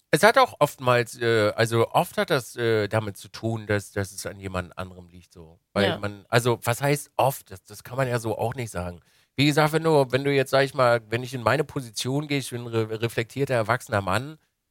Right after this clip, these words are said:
Speaker 1: so, dann kann ich das schon unterscheiden, ob ich Scheiße gemacht habe oder nicht,
Speaker 2: Ja.
Speaker 1: so. Und dann ist das auch dieses ganze Einengen und dieses, du darfst das nicht und du musst dir wegen jedem Scheiß den Kopf einkloppen, ist halt so, weiß ich nicht, so unnötig.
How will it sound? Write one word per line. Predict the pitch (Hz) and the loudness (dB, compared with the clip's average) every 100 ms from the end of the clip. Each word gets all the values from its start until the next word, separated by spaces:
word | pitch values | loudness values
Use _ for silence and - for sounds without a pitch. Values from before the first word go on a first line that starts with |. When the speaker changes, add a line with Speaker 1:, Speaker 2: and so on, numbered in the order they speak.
| _ _ - | _ _ -4
Speaker 1:
so, | 110 113 | 0 4
dann | 117 120 117 - | 2 0 -8 -12
kann | - 120 | -6 -4
ich | 123 | 0
das | 131 | -2
schon | - 127 | -4 -8
unterscheiden, | 123 120 - 110 143 | -8 -6 0 0 0
ob | 131 | -6
ich | 92 - | -6 -4
Scheiße | 92 90 90 | -2 -2 -6
gemacht | 85 82 87 | -14 -12 -10
habe | - | -10
oder | 82 80 | -12 -10
nicht, | 135 | -2
Speaker 2:
Ja. | 226 80 | -2 -2
Speaker 1:
so. | 78 101 _ _ _ _ _ _ _ - | -10 _ _ _ _ _ _ _ _ -10
Und | 107 110 | 0 0
dann | 117 | 0
ist | 113 - | -4 -6
das | 131 - | -4 0
auch | 120 | -2
dieses | - 113 110 | -4 -16 -16
ganze | - 120 127 107 | -2 -2 0 -2
Einengen | 107 123 147 101 127 135 143 139 139 131 | 0 0 -2 -6 -4 -4 -8 -10 -8 -6
und | 104 110 110 | -6 -8 -12
dieses, | 110 107 107 101 - - | -16 -12 -12 -12 -18 -16
du | 113 | -2
darfst | 107 110 - | -2 -2 -4
das | 113 123 | -6 -6
nicht | 139 131 131 127 | -6 -6 -6 -10
und | 104 | -14
du | 104 | -12
musst | 117 - | -10 -8
dir | 113 | -6
wegen | 117 101 | -8 -6
jedem | 110 131 | -10 -8
Scheiß | - 107 123 | -4 -4 -6
den | 104 | -12
Kopf | 107 107 | -10 -6
einkloppen, | 127 143 123 - 123 | -6 -4 -4 -4 -10
ist | 107 110 | -10 -4
halt | 107 | -4
so, | 98 110 107 95 | -2 0 0 -2
weiß | 92 101 | -10 -12
ich | 104 _ | -18 _
nicht, | 87 | -20
so | 87 | -20
unnötig. | 101 117 113 87 - 82 | -20 -20 -20 -20 -20 -20